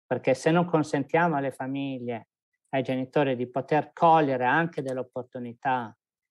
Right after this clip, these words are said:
che la ripresa economica può mettere a loro disposizione,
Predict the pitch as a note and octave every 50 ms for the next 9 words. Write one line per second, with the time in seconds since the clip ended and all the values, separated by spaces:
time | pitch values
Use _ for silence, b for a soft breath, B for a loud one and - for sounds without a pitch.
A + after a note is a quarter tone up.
0 | _ _ _ _ - - C#3+ C#3 C3 B2+ B2+ B2+ B2 A#2+ - C3 D3 D#3+ D#3 D3
1 | C3 - - B2+ B2+ B2+ B2+ A#2+ A#2 A#2 A#2+ A#2+ - _ - A2 - - - B2+
2 | A#2+ B2+ C3 B2+ C3 - - B2 A#2+ B2 B2+ C3 B2 A#2 A2 A#2+ A2 - _ B2+
3 | A#2+ A2+ A#2 - - - D3 C3+ C3 B2 A#2+ A#2 A2+ A2 A2 -